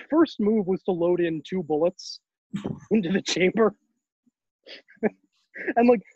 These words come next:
fortunately, like, I was like, "I'm gonna double check what just happened there 'cause that doesn't feel right." And then, like, immediately, like, almost had a heart attack being like, "Oh my God, oh my God, there are two bullets in the chamber. What do I do? What do I do? What do I do?" But,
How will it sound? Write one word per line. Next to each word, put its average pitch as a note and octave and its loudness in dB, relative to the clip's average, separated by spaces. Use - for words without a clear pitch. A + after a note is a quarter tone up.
fortunately, E4 6
like, G#3+ 6
I A3+ 4
was A3+ 4
like, G#3+ 4
"I'm B3+ 2
gonna E4 4
double G3 0
check G3 0
what F3+ -4
just D#3 -8
happened E3+ -4
there F3 0
'cause - -16
that F3 -8
doesn't F#3 -8
feel E3+ -6
right." F3 2
And F#3 2
then, F#3+ 4
like, F3 4
immediately, D4 6
like, G3 2
almost F#3+ 2
had F#3+ 2
a D#3+ -2
heart E3 -4
attack E3+ -4
being E3 -6
like, D3 -8
"Oh E3 0
my G3 4
God, D3 -2
oh F#3+ 4
my G#3 4
God, D#3+ -2
there F3+ 0
are E3 -4
two A3+ 0
bullets G3+ 4
in F#3 -2
the D#3+ -4
chamber. D3+ -4
What G3+ 6
do B3+ 8
I G#3+ 6
do? D3 -4
What A3+ 6
do C4+ 6
I G#3+ 4
do? D#3 -12
What G#3+ 0
do C#4 -2
I A3 -2
do?" D3+ -10
But, G3+ -4